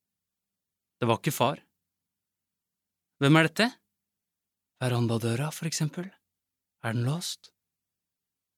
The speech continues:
Frode stivnet til. Stemmen var grov og ru. Det var garantert ingen han kjente. Han så bort på verandadøra.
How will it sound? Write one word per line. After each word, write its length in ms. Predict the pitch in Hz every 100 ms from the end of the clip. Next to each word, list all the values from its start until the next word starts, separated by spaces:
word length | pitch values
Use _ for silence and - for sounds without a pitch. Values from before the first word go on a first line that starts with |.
| _ _ _ _ _ _ -
Frode 280 | 151 113 127
stivnet 420 | - 135 107 110
til. 140 | 120 117 _ _ _ _ _ _ _ _ _ _
Stemmen 480 | - 156 120 120 147
var 160 | 135 123
grov 400 | 123 120 156 147
og 120 | 131
ru. 140 | 117 147 156 _ _ _ _ _ _ _ _ _
Det 80 | 123
var 80 | 127
garantert 560 | 135 139 - 135 165 160
ingen 180 | 131
han 100 | 123
kjente. 380 | 120 120 - - - _ _ _ _ _ _ _ _ _ _ _ _ _
Han 100 | 147
så 220 | - 156
bort 260 | 139 156 -
på 120 | 151
verandadøra. 600 | 139 127 117 110 113 113